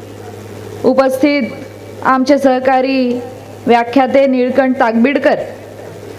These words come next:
डॉक्टर शिवाजीराव कागडे, महिला काँग्रेसच्या आमच्या लुंगारे ताई, ज्यांनी इथे आपली प्रस्तावना व्यक्त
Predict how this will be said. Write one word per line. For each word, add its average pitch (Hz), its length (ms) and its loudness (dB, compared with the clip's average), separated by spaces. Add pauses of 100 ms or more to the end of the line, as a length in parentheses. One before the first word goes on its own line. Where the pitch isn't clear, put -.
(2750)
डॉक्टर 247 560 4 (800)
शिवाजीराव 254 760 4
कागडे, 254 440 4 (1160)
महिला 269 320 4
काँग्रेसच्या 262 600 2
आमच्या 247 560 2 (840)
लुंगारे 262 460 4 (100)
ताई, 269 320 2 (1600)
ज्यांनी 262 300 4
इथे 277 180 4
आपली 277 600 2 (1300)
प्रस्तावना 294 600 4
व्यक्त 285 280 0